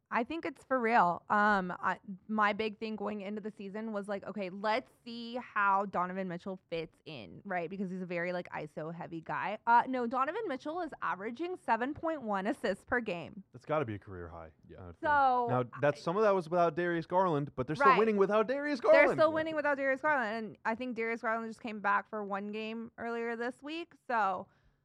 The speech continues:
Speaker 1: we'll see how, you know, how they play together. But, I mean, seven point one assists per game for Donovan Mitchell is shocking.
Speaker 2: And he's still scoring.
Speaker 1: Thirty-one.
Speaker 2: It's not, yeah.
Speaker 1: He's averaging thirty-one and seven.
Speaker 3: Yeah, if I'm New York right now, I'm losing a little sleep over it.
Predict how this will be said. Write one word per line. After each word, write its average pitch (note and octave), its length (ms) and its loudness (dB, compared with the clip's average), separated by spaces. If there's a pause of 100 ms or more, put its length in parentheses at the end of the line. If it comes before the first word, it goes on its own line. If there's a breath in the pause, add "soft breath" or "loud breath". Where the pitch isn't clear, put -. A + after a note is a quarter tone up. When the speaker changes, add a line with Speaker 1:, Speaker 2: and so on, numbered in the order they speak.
(220)
Speaker 1:
we'll C4 140 4
see D4 180 -8
how, C4+ 380 8
you A#3+ 160 -4
know, G#3+ 180 0
how G#3 200 2
they G#3+ 160 -2
play A3 240 -4
together. G3+ 600 2 (140)
But, G3 340 0
I A3 60 -6
mean, G#3+ 380 -6 (200)
seven D4 300 -6
point F#4+ 320 -4
one A3 380 -2
assists G#3 580 -10
per B3 80 -8
game G3 300 -6
for F#3+ 100 -10
Donovan F3+ 460 -6
Mitchell G#3 480 -16
is E3+ 300 -10 (640)
shocking. - 360 0
Speaker 2:
And C#3+ 80 -4
he's C#3+ 100 -2
still G3+ 160 0
scoring. C#3+ 380 -2 (560)
Speaker 1:
Thirty-one. C4 680 6
Speaker 2:
It's A3 100 -8
not, C3+ 160 2
yeah. F#2 60 -8 (100)
Speaker 1:
He's C4 200 -4
averaging B3+ 480 4
thirty-one A#3+ 520 -2
and G#3+ 120 -8
seven. - 600 -8 (760)
Speaker 3:
Yeah, D#3+ 140 6
if D3 80 2
I'm F#3 140 4
New G#3 100 4
York E3+ 280 6
right D3+ 160 2
now, C#3 140 2
I'm C3+ 80 2
losing C#3 200 2
a - 20 -2
little C3+ 140 -2
sleep C#3 280 -4
over G#2 240 -2
it. G#2 100 -10